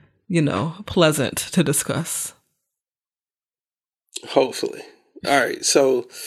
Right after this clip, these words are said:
Speaker 2: as you guys know, we are, well, okay. We're moving on to video games. This is, we're gonna lighten the mood here.
Speaker 1: Mm-hmm.
Speaker 2: Okay? So Beat Saber, you know, we talk about it all the time,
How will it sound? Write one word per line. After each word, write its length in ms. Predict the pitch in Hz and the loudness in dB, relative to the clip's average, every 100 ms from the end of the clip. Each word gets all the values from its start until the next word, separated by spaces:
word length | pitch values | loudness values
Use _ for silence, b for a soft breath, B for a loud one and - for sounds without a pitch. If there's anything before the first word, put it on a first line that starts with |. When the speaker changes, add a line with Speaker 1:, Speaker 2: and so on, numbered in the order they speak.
| B B B B B B B B B _ | B B B B B B B B B _
Speaker 2:
as 240 | 139 156 170 | 0 2 4
you 100 | 170 | 6
guys 360 | 151 139 139 | 4 4 0
know, 260 | 127 117 123 | -2 -4 -6
we 260 | 127 135 - | -4 -4 -4
are, 460 | 113 113 131 113 - - | -4 -6 -6 -10 -14 2
well, 320 | 151 156 131 - - | 4 4 2 -8 -6
okay. 340 | 131 127 - - _ _ | -4 -4 -8 -12 _ _
We're 220 | - 147 | 2 4
moving 420 | 156 151 147 147 127 | 6 6 6 2 2
on 340 | 131 127 120 | 0 0 0
to 260 | 117 123 120 | -2 -2 -4
video 400 | 120 135 120 - | 0 2 0 -4
games. 600 | - - - - - - _ _ | -6 -8 -10 -12 -14 -14 _ _
This 240 | 127 123 | 0 2
is, 460 | 131 120 113 - - _ - _ - | 2 2 0 -2 -4 _ -20 _ -6
we're 80 | 135 | 2
gonna 220 | 135 117 | 4 4
lighten 400 | 117 123 117 123 | 0 -2 -4 -2
the 80 | 127 | 0
mood 360 | 120 120 120 120 | 2 0 0 -4
here. 380 | - - - - - | -6 -8 -8 -12 -6
Speaker 1:
Mm-hmm. 260 | 170 147 147 - _ | -2 -2 -6 -10 _
Speaker 2:
Okay? 320 | - 143 175 - b b b b b b _ | 2 4 4 0 b b b b b b _
So 260 | - 147 135 | 0 4 4
Beat 320 | 123 147 165 | 4 2 4
Saber, 540 | - 139 135 131 143 147 | 2 4 4 6 4 4
you 200 | 131 127 | 0 0
know, 140 | 123 | 0
we 120 | 127 127 | 0 2
talk 240 | 135 127 | 4 4
about 240 | 135 127 | 4 4
it 80 | 123 | 2
all 260 | 123 127 127 | 2 2 4
the 140 | 135 | 2
time, 480 | - 120 120 120 | 2 0 0 -4